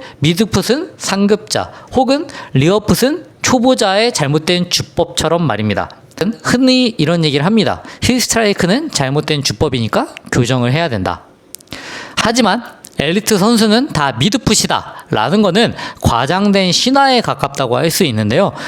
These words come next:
이천십칠 년 세계 육상 선수권 마라톤에 출전한 엘리트 선수들을 분석한 결과에 따르면요, 놀랍게도 칠십 퍼센트 정도의 선수가 리어풋,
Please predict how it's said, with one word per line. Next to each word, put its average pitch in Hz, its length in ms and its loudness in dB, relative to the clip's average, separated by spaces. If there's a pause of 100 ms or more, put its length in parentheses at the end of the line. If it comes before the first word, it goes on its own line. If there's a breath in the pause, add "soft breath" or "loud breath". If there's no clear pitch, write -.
(120)
이천십칠 247 1040 0
년 226 220 0 (180 loud breath)
세계 208 380 0
육상 175 340 0
선수권 170 480 0
마라톤에 165 480 0 (200 loud breath)
출전한 220 600 0 (220 loud breath)
엘리트 240 460 2
선수들을 220 500 2
분석한 151 440 -2
결과에 147 440 0
따르면요, 226 480 2 (260 loud breath)
놀랍게도 214 800 4 (260 loud breath)
칠십 - 400 0
퍼센트 214 440 0
정도의 139 420 2
선수가 220 680 0 (240 loud breath)
리어풋, - 600 0